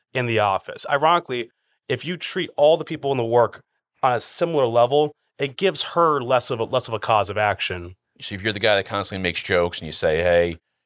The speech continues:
Speaker 2: know, you look good in that dress, but the dress would look even better if it was crumpled up on the floor," is that crossing the line? But what if you make those jokes every day to different people in the office?
Speaker 1: Now, what also starts is, has she made a complaint before yet?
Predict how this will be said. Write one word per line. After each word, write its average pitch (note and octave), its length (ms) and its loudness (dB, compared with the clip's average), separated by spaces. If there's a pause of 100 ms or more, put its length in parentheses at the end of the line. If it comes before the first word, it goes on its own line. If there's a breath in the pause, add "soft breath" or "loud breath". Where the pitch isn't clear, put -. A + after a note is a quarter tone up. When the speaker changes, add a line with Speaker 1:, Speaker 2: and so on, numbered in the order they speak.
Speaker 2:
know, E2+ 80 -10
you E2+ 80 -2
look F2+ 100 -2
good F#2 120 -2
in F#2 40 -6
that E2 140 -2
dress, F2 280 2
but - 80 -14
the D2+ 60 -8
dress E2+ 220 0
would D#2+ 80 -12
look D#2+ 140 -10
even D#2+ 180 -10
better E2 180 4
if F2 60 -4
it - 60 -18
was D2+ 120 -10
crumpled D#2+ 320 -6
up E2+ 180 4
on D2+ 80 -6
the D2+ 60 -12
floor," F#2 380 0 (480)
is F2+ 180 -6
that F#2+ 180 2
crossing F#2 320 0
the F2 60 -6
line? G2+ 280 2
But G2+ 160 -2
what A#2 120 2
if - 100 -6
you B2+ 60 -6
make B2 100 -6
those A#2 120 -6
jokes B2 220 0
every B2 140 0
day B2 140 2
to A2 100 -2
different F2 220 -10
people F#2+ 180 -10
in F#2 60 -8
the F#2+ 60 -2
office? - 420 -2 (180)
Speaker 1:
Now, D#3+ 380 0 (520)
what F3 160 2
also F#3 200 2
starts C3 360 0
is, B2+ 140 -8
has D3+ 220 0
she D3+ 120 -4
made C3+ 140 2
a A#2+ 40 -4
complaint G#2 440 -4
before - 320 -12
yet? - 240 -4